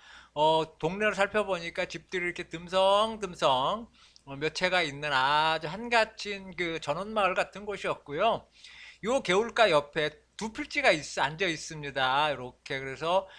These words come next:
위에 있는 거는 답이고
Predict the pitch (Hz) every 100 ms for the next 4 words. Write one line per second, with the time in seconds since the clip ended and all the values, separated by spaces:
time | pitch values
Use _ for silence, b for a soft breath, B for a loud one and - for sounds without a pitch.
0 | B B 147 143 226 262 254 226 214 208
1 | 190 175 170 202 226 226 202 175 156 131
2 | 117 107 - - 202 208 127 101